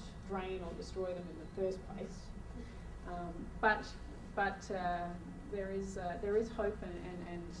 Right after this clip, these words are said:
um, there is, uh, sort of significant value to this. Um, next slide. So, um, the real question is, can this blue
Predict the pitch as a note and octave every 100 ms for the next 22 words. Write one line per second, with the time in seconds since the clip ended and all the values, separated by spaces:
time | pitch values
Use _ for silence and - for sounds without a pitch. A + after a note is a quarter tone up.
0 | F3 E3+ D#3+ D#3+ E3+ F3 - - F#3 F3+
1 | F3+ F3 F3+ E3 D#3 - - - F#3+ -
2 | A3 G3+ A3 G3+ F#3+ F3 F#3 F#3 F3+ E3+
3 | E3 - G3 C4 - - - - - -
4 | - - - C4 - - A3 G#3 - G3+
5 | G#3 A#3 A#3 - - - - - - -
6 | - - - - - - - - - -
7 | - - - - - C4 A#3+ A#3 C4 C4
8 | B3 A#3 G#3+ G#3 G#3 - B3+ D#4 E4+ D#4+
9 | D4 - B3+ A#3 - C#4+ D4+ D#4 D#4 C4+
10 | - C4 G#3+ A3+ C#4+ D4 C4+